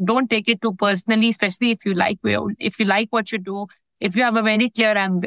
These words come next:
ambitious mindset, because six, seven, eight career paths can lead to the same ambition. So you have to be flexible also, right?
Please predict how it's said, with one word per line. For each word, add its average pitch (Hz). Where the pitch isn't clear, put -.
ambitious 202
mindset, 196
because 247
six, -
seven, 262
eight 269
career 233
paths 240
can 233
lead 208
to 220
the 202
same 190
ambition. 170
So -
you 269
have 262
to 311
be 294
flexible 190
also, -
right? -